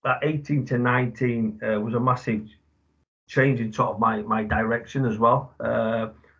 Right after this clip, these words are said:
education was important, obviously, you know, that, that, that plays a big part in terms of where I'm now. And then what happened was I, I did go back into the, the game and I trialled at Donny and places like that. But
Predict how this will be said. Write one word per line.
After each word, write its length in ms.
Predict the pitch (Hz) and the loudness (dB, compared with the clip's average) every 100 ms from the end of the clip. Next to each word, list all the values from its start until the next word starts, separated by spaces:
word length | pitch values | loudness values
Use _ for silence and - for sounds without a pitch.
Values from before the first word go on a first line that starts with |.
| - | -6
education 520 | 123 113 143 120 110 | -4 0 2 2 0
was 140 | 117 110 | -2 -2
important, 500 | 104 113 123 131 - | 2 4 4 2 -4
obviously, 540 | 113 117 107 107 101 - _ _ _ _ _ | -8 -8 -4 -4 -4 -10 _ _ _ _ _
you 80 | - | -2
know, 320 | 113 110 101 | 2 2 2
that, 220 | 101 90 120 | 0 -2 -4
that, 160 | 110 | -6
that 160 | 113 - | -6 -4
plays 140 | 110 | -4
a 40 | 98 | -2
big 240 | 107 107 | -2 0
part 280 | 107 107 98 | 4 4 2
in 180 | 107 - _ _ _ _ | -6 -10 _ _ _ _
terms 200 | 117 107 | -4 0
of 80 | 104 | 2
where 120 | 113 | 4
I'm 200 | 107 101 | 4 0
now. 320 | 107 110 - - - - - - - | 0 0 -4 -14 -20 -20 -20 -20 -6
And 100 | 143 | 2
then 220 | 147 147 | 2 4
what 160 | 90 151 | 2 4
happened 240 | - 147 | 2 2
was 140 | 123 120 | 2 2
I, 220 | - 147 | -2 -4
I 40 | |
did 180 | 151 156 | -4 0
go 180 | 156 143 | 2 4
back 360 | 143 143 - - | 4 2 -2 -8
into 300 | 147 143 131 | -6 -4 -4
the, 200 | 117 120 | -4 -6
the 100 | 113 | -8
game 380 | 101 131 127 123 | -4 0 2 0
and 100 | 117 | -4
I 40 | |
trialled 460 | 113 - 135 123 113 | -8 0 2 2 0
at 140 | 95 | -6
Donny 400 | 117 127 120 117 | -4 -2 -2 -2
and 180 | 110 107 | -4 -4
places 180 | 120 107 | -6 -6
like 160 | 107 110 | -6 0
that. 260 | 127 95 | 0 0
But 220 | 110 110 | -4 -6